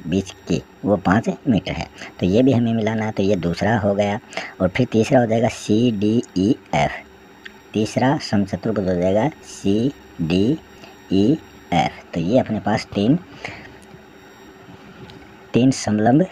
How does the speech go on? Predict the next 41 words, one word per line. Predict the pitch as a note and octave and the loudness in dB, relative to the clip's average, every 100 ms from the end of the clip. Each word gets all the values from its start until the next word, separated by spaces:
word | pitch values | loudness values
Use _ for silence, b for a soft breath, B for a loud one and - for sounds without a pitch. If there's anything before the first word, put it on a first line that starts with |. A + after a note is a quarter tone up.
| - - | -8 -6
चतुर्भुज | G#3 F#2+ F2 - | -2 0 0 -2
हो | C3+ | -4
गए। | - - - C3 | -6 -8 -6 0
अब | B2+ | 0
इसका | A#2+ C3+ | -2 -8
क्षेत्रफल | - C#3 B2+ A#2 | -8 -4 0 0
निकालेंगे, | A#2 A2 G2+ G#2+ G#2+ B2+ - | 0 -2 -2 -2 -2 -4 -6
तो | |
सभी | A2 G2 E2+ | -6 -4 -2
में | G#2+ A2+ - | -2 -2 -2
एक | F#2+ | -2
बट्टा | F2 F2+ F2 | -2 -2 -2
दो | D#2 F2+ A#2+ - E2+ | 2 0 0 -6 -6
गुणा | D#2+ F2+ G2+ C3 | 0 2 2 -2
समांतर | - F#2+ G2 G2 - | -2 0 0 0 0
भुजाएं, | F#2+ E2 F#2 A#2+ B B B - | 0 0 0 -2 B B B -4
एक | G#2 | -2
तो | - | 0
हो | G2+ G2+ | 0 2
गई | G#2+ B2 - - - - | 0 -2 -8 -20 -20 -2
पाँच | G2 G2+ B2 - - - - - - - - - | 2 2 0 -8 -20 -20 -20 -20 -20 -20 -10 -2
प्लस | G2+ - - - - | -2 -2 -10 -16 -10
ग्यारह, | D2+ D2 D2+ - - - - | -4 -2 -2 -2 -8 -20 -2
एक | G2 F#2+ | -2 -2
की | - | -8
तो | F2+ | -6
ये | F#2 | -6
हो | A#2 A#2 | -6 -6
गई, | A#2+ B2 B B B B | -8 -10 B B B B
दूसरे | E2+ G#2+ - B2 A#2+ | -4 -4 -2 -4 -2
की | A#2+ - - - - | -6 -10 -20 -10 -2
गुणा | G2 A2 A#2+ D3 - | 2 4 2 0 -2
ऊंचाई | G2+ - F#2 | -4 0 0
चार, | - - D2+ C2 - | 0 0 0 -2 -6
जो | F2 | -2
ये | F#2 | -2
चार | F#2 E2 F#2+ E3+ - C3+ | -2 -2 0 -2 -8 -2
दे | A2+ | 2
रखी | D#2 - - | 0 -2 -8
है। | C2 - B B B B | -8 -10 B B B B
फिर | A#2+ C#3+ | 2 2